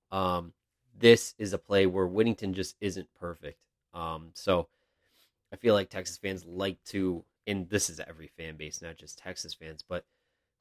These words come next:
they like to just point out what is going wrong and not really looking into the process of why things are happening the way they are. And Whittington not getting the ball very often, maybe this is one of the reasons is he makes kind of plays like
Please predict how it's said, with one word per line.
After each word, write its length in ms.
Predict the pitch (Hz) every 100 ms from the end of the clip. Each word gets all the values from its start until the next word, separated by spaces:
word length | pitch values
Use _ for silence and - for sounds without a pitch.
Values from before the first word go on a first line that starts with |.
| -
they 100 | 98
like 260 | 101 104 -
to 180 | 107 90
just 360 | 95 - -
point 320 | - 117 113
out 320 | 101 98 92 _ _ _ _ _ _
what 340 | 98 95 113 113
is 120 | 98
going 320 | 107 101 90 82
wrong 500 | 92 92 87 85 -
and 140 | 95 98
not 240 | 104 101
really 460 | 104 104 98 90 - _ -
looking 340 | 107 101 104
into 140 | 98 90
the 80 | 90
process 600 | - 98 98 - 90 95
of 160 | 80
why 460 | 85 92 95 92 87 -
things 240 | 92 90
are 100 | 85
happening 400 | 85 87 92 87
the 80 | 85
way 200 | 87 85
they 120 | 82
are. 280 | 87 87 - _ _ -
And 260 | 95 92 92
Whittington 560 | 127 131 127 117 120 104
not 340 | 101 101 - 92
getting 240 | 98 98
the 80 | 90
ball 340 | 95 98 95
very 280 | 92 95 92
often, 420 | 92 92 95 87
maybe 240 | 101 120 110
this 260 | 107 -
is 140 | 98 101
one 140 | 101
of 60 | 90
the 80 |
reasons 460 | 87 95 92 90 87
is 140 | 87
he 120 | - 98
makes 260 | 95 -
kind 240 | _ 95 87
of 140 | 80
plays 340 | - 104 95 87
like 160 | 82